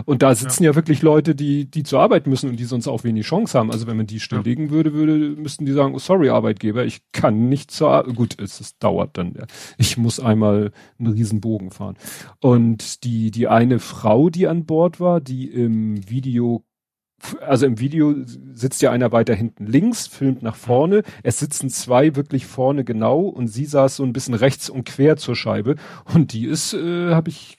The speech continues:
Speaker 1: äh, war, die war auch in irgendeinem Artikel, äh, interviewt worden, die meinte, „Ja, ich bin dann zur Arbeit und hab ganz normal gearbeitet den ganzen Tag.“ Ich glaub, in der Kantine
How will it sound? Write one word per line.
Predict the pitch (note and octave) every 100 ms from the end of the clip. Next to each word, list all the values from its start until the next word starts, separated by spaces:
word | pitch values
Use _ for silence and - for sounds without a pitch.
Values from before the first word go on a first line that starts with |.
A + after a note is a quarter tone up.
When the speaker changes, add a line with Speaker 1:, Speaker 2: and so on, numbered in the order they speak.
| -
Speaker 1:
äh, | C3+ C3+ C#3 C3+ C#3+
war, | D3 C3 C3+
die | B2+
war | B2
auch | A#2+ C#3
in | D3+
irgendeinem | C#3+ D3+ C#3+ D3
Artikel, | C3+ D3 C#3+ C#3 C#3 - - _ _
äh, | C#3 C3 C3 C3 - _ -
interviewt | - C3+ B2 C3+
worden, | C3 A#2
die | B2 A#2
meinte, | B2 A#2+ B2
„Ja, | C3+ A2+
ich | G#2 - - _
bin | A#2+ B2
dann | B2+ C3+ C#3+
zur | C3+ - D#3+
Arbeit | D#3 D#3+ E3 E3
und | D#3
hab | C#3 D3
ganz | D3 C#3+ -
normal | C#3+ C3+ C3 C3+
gearbeitet | C3+ A#2 A#2 G#2+ G2 F#2+
den | G#2
ganzen | A2 G#2+ A#2
Tag.“ | A#2 G#2
Ich | G#2
glaub, | A#2
in | A#2
der | G#2+
Kantine | A#2 A2 - B2+ C#3